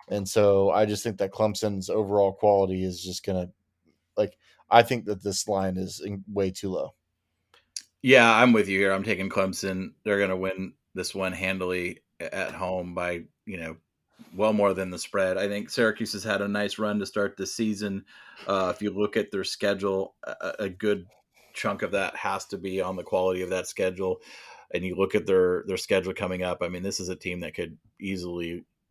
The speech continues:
Speaker 2: you know, drop three out of the next four, four out of the next five, you know, and, and, and fall off the map,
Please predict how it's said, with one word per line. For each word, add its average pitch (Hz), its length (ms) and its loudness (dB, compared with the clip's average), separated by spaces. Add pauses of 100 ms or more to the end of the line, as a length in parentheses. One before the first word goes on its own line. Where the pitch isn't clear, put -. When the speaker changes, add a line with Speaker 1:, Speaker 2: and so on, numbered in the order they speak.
(120)
Speaker 2:
you 92 80 -8
know, 82 160 -8
drop 85 400 -4
three 95 180 -2
out 85 60 -2
of 85 60 -4
the 85 80 -8
next 85 180 -8
four, 85 300 -2
four 90 220 0
out 87 60 -2
of 82 60 -4
the 85 60 -8
next 85 220 -10
five, 82 420 -6
you 82 160 -12
know, 78 200 -14
and, 73 160 -16
and, - 360 -18
and 78 240 -16
fall 82 500 -6
off 80 240 -8
the 78 80 -10
map, 80 320 -10